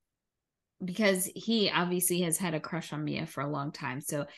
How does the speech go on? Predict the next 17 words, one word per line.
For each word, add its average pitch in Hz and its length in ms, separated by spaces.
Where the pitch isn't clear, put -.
he 208 140
sees 208 240
Brian 160 320
coming 151 300
to - 80
the 127 80
store 127 380
over 151 240
and 131 100
over 131 200
and 139 100
over 135 160
again 139 220
for - 120
this 143 140
damn 131 240
tuna, 175 380